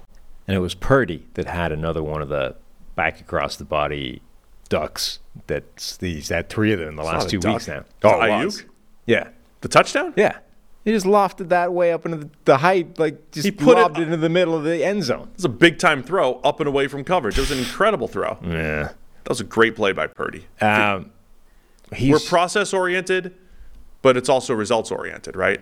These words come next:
Speaker 1: Oh, I see.
Speaker 2: The process is the decision, but, like, if you make the throw, then it's great. That matters. It's a great throw by Purdy, that
Speaker 1: Mm.
Speaker 2: touchdown to Ayuk on the scramble drill.
Speaker 1: I mean, Tyson Campbell stops running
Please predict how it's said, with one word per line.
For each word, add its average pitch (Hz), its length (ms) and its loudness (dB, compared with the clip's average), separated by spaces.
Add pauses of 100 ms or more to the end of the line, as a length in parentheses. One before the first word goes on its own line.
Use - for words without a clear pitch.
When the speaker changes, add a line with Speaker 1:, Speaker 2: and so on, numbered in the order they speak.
Speaker 1:
Oh, 85 60 0
I 73 140 0
see. - 140 0
Speaker 2:
The - 80 2
process 156 520 4
is 110 200 -4 (960)
the 120 100 6
decision, 98 640 0 (800)
but, 98 180 4
like, 107 260 2
if 120 160 -4
you 123 100 -2
make 139 300 0
the - 80 -6
throw, 127 500 0 (600)
then 123 160 0
it's 123 140 -2
great. - 260 0 (1000)
That 147 160 2
matters. 165 400 -6 (380)
It's - 100 -4
a - 20 0
great 120 460 2
throw 123 240 2
by 87 140 -8
Purdy, 85 340 -8 (120)
that 82 260 -2
Speaker 1:
Mm. - 20 -6
Speaker 2:
touchdown 90 380 0
to 85 40 0
Ayuk 85 380 -6
on 87 80 -6
the 87 80 -10
scramble 80 320 -6
drill. 82 260 -8 (100)
Speaker 1:
I 104 120 -2
mean, 101 420 2 (500)
Tyson 107 380 2
Campbell 90 400 -2
stops - 480 0
running 87 560 -4